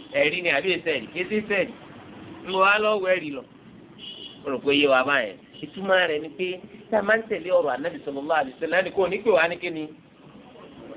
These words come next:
Muqallid. Ẹnìkan lè gbé, "Ah, bóòlù ṣe ní ṣe tẹ̀lé ọ̀rọ̀ Ànábì kan, à ń tẹ̀lé bẹ́ẹ̀." Ah, a sọ pé, "Ah,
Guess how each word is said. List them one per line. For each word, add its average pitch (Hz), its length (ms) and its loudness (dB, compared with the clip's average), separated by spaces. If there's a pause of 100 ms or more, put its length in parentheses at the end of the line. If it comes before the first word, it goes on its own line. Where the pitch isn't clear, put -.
(160)
Muqallid. 180 600 0
Ẹnìkan 180 380 0
lè 196 100 2
gbé, 196 140 -2
"Ah, 185 280 2 (100)
bóòlù 240 280 4
ṣe 208 160 -8
ní 233 80 -10
ṣe 220 120 -12
tẹ̀lé 214 320 -10 (120)
ọ̀rọ̀ 185 220 0
Ànábì 233 300 -2
kan, 208 160 -2
à 190 120 2
ń 226 60 -4
tẹ̀lé 214 280 0
bẹ́ẹ̀." 226 200 2 (240)
Ah, 147 260 0
a 170 140 2
sọ 160 100 -6
pé, 151 140 -4
"Ah, 147 300 2